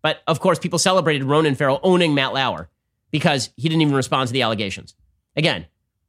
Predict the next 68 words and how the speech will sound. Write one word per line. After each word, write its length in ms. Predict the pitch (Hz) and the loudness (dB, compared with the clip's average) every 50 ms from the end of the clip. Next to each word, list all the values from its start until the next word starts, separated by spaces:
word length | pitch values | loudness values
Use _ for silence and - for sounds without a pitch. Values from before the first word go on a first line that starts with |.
| _ _ _ | _ _ _
this 80 | 117 | -4
is 60 | 127 151 | 0 0
not 160 | 156 156 - | 0 0 0
to 40 | - | 0
say 100 | 196 180 | 0 0
that 60 | 156 | 2
Matt 200 | 156 151 147 151 | 0 0 0 0
Lauer 260 | 156 175 180 127 113 | 0 0 0 0 -2
is 160 | 82 107 107 | -4 -4 -2
innocent 320 | 156 170 185 - 147 123 120 | -2 -2 0 0 -2 -4 -4
of 80 | 123 | -6
the 80 | 110 - | -6 -2
charges 300 | - 160 151 135 120 131 | -2 -2 -2 -2 -2 -2
made 100 | 139 123 | -2 0
against 260 | 120 151 165 156 - | 0 -2 -2 -4 -8
him. 120 | - - | -12 -12
It 100 | - - | -4 -4
is 100 | 165 185 185 | -2 -2 -2
to 100 | - 143 | -2 -4
say, 260 | - 117 95 87 - _ _ - | -4 -4 -6 -8 -10 _ _ -6
it 80 | 120 | -4
is 80 | 135 131 | 0 2
not 180 | 147 160 175 147 | 2 2 2 0
a 40 | |
response 340 | 139 131 - 165 143 139 - | -2 -4 -2 -2 -2 -2 -2
to 80 | - - | -4 -4
say, 160 | - 127 - - | -4 -4 -2 0
"I 60 | 143 | 0
don't 140 | 156 160 135 | 0 0 0
like 120 | 143 143 | -2 -4
Matt 160 | 139 139 127 | -4 -4 -2
Lauer, 200 | 131 127 127 123 | 0 0 0 0
he's 180 | 117 117 120 110 | 0 -2 -2 0
mean, 360 | 147 139 120 98 95 98 - _ _ _ - | 0 2 2 0 -2 -4 -6 _ _ _ -2
and 80 | 139 | -2
I 80 | 143 135 | 0 0
stand 280 | - - 160 147 139 123 | 0 0 0 0 0 0
by 100 | 127 117 | -2 -2
my 100 | 120 117 | 0 -2
reporting." 440 | 107 104 - 120 104 82 71 76 - _ _ _ _ _ _ _ _ | -2 -4 -4 -6 -6 -6 -8 -12 -16 _ _ _ _ _ _ _ _
If 80 | 127 - | -2 0
someone 160 | 196 196 202 | 2 2 2
makes 180 | 202 185 - - | 2 0 -2 -4
a 40 | |
specific 380 | 135 - - 139 - 156 170 156 | -6 -6 -4 -4 -4 -2 -2 -2
allegation 420 | 170 160 151 135 147 151 - 175 | 0 0 0 0 -2 -2 -2 -2
that 60 | 156 127 | -2 -2
you 60 | 117 | -2
didn't 160 | 135 139 131 | -2 -4 -2
call 160 | - 139 143 | -2 -2 -2
somebody, 240 | 139 170 165 175 175 | 0 0 -2 0 0
you 60 | 143 | 0
need 100 | 135 143 | 0 0
to 60 | 143 | 0
bring 180 | 135 139 139 131 | 0 0 -2 -2
forward 320 | - - - 156 151 139 | -4 -2 -2 0 0 0
the 60 | 117 101 | -2 -4
person 260 | 127 127 120 - 117 | -4 -4 -4 -4 -4
you 60 | 107 | -2
talked 220 | 120 123 117 - | -2 -2 -2 -4
to. 140 | - 90 - - _ _ _ _ _ _ _ _ _ _ _ _ - | -8 -12 -14 -16 _ _ _ _ _ _ _ _ _ _ _ _ -4
That 60 | 120 | -2
would 100 | 135 139 | 0 0
be 60 | 143 | 0
the 120 | 131 135 135 | 2 2 2
normal 300 | 139 147 156 160 156 143 | 4 4 2 2 0 -2
journalistic 420 | 123 147 139 131 - - 127 98 | -2 -2 -2 -2 -4 -6 -8 -6
practice. 440 | - 139 113 107 - - - - | -6 -6 -6 -6 -8 -14 -18 -20